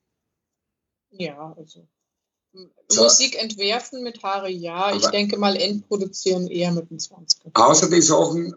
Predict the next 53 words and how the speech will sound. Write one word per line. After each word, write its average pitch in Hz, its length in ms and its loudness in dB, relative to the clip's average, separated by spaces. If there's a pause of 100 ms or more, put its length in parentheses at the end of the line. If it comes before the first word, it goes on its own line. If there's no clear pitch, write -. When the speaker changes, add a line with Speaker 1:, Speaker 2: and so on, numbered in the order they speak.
Speaker 2:
die 135 100 2
Speaker 1:
In 139 60 2
Speaker 2:
unter, - 260 2
Speaker 1:
Zukunft - 300 -6
dann 180 100 -6
Speaker 2:
unter - 120 -2
Speaker 1:
nicht 131 100 2
Speaker 2:
Scheiß 117 260 -2
mir 135 80 -6
nichts 135 220 -4
Speaker 1:
mehr. 113 100 -6
Speaker 2:
laufen, 135 260 -6
so 127 160 -4
wie 123 140 -2
Odo 110 240 -4
Grölige 123 520 4
oder, 120 220 4
oder - 120 2
Speaker 1:
Ja, 240 160 8
es 247 120 6
war 233 140 4
aber 240 160 -4
für 233 100 -8
dich 226 220 -8
ja 240 100 0
trotzdem 208 400 -4
mehr 202 220 -2
von 202 120 -10
der 202 160 -6
Treibende 185 340 -2
Produktionsprozess. 180 1080 -6 (160)
Die 208 140 -18
Idee 202 240 8
anreißen 196 580 4
mit 185 100 0
dem 185 140 -4
Harry 185 280 2
ist - 140 2
Speaker 2:
Nein, 143 180 8
Speaker 1:
sehr - 120 -6
Speaker 2:
wo 135 120 6
Speaker 1:
gut. 139 80 6
Speaker 2:
wir's 139 120 6
einfach 120 200 0
übernommen 123 600 4
haben, 107 240 -6
das - 140 -8
Speaker 1:
Ja. - 60 -6
Speaker 2:
Thema - 260 -2
von 107 300 -2
vor 110 160 2
zehn 107 240 2
Jahren. 95 220 0